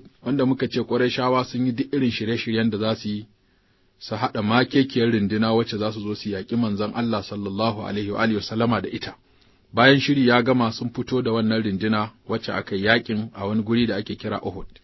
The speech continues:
Shi Uhud sunan dutse ne, yana nan babba,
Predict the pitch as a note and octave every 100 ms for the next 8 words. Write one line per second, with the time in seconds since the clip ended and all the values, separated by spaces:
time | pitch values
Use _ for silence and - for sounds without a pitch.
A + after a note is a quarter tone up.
0 | - _ - C#3 E3 D#3 - - - C3+
1 | C#3 C3+ B2+ C#3+ C3+ G2+ G2+ G2 - _
2 | - A#2+ A2+ A2 A#2 G2+ F2+ F2+ A#2+